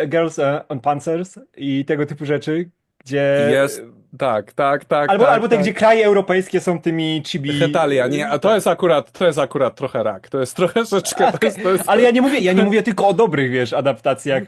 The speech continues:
Speaker 2: Tak.
Speaker 1: europejskiej historii, nie?
Speaker 2: Tak, nie, ale wiesz co... Mm... Tak,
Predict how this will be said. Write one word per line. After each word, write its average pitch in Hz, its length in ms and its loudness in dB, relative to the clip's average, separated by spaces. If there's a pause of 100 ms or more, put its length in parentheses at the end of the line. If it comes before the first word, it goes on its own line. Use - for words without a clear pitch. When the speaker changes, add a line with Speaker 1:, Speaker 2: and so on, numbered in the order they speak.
Speaker 2:
Tak. 143 120 0
Speaker 1:
europejskiej 151 840 -2
historii, 147 480 -2
nie? 135 140 -4 (720)
Speaker 2:
Tak, 151 340 -2
nie, 160 260 0
ale 196 380 2 (200)
wiesz 214 140 -2
co... 226 140 -2
Mm... 208 1600 -6 (320)
Tak, 220 200 0